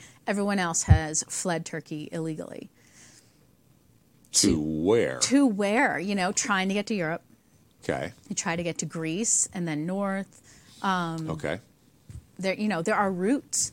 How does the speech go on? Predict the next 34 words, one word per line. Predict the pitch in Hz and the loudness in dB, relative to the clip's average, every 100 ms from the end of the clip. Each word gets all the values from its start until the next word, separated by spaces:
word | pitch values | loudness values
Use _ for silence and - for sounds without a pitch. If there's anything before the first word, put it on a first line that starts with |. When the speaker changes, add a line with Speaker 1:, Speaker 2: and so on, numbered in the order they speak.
| - | -2
Speaker 1:
There | 78 | 0
Speaker 2:
Yes. | 175 165 | 2 0
Speaker 1:
are | 156 160 - - | -2 -6 -12 -10
well | 170 175 165 170 | -4 0 2 2
Speaker 2:
There | 170 85 | 0 0
absolutely | 85 - 85 78 76 | -2 -2 -2 -2 0
are | 73 71 | 0 2
well-defined | 73 82 - - | 2 2 2 -2
Speaker 1:
well-worn | - - 73 | -2 -2 -2
Speaker 2:
routes | 76 - | -2 0
for | 170 76 | 0 0
Speaker 1:
paths. | 80 | 0
Speaker 2:
Middle | 76 76 | -2 0
Eastern | - 78 71 | -2 -4 -8
refugees | 69 76 64 64 64 - | -8 -10 -6 -4 -4 -4
to | |
get | 69 65 | -4 -6
into | 64 62 | -6 -8
Europe. | 57 55 - | -8 -10 -12
There | - 62 | -8 -8
absolutely | - - - 53 | -8 -12 -10 -10
are. | - | -2
Speaker 1:
Right. | 196 202 | 0 2
I | 240 | 2
have | 247 226 | 4 6
no | 233 233 247 | 6 6 6
doubt | 220 190 180 | 6 4 4
that | 190 - | 2 0
Fereshta | - 208 190 247 | 0 0 0 -2
and | 214 | -2
Israr | 175 - 170 175 | -2 0 0 0
are | 170 | 2
still | - 196 185 185 190 | 2 2 0 0 -2
just | 180 165 147 - - | -2 -4 -4 -4 -6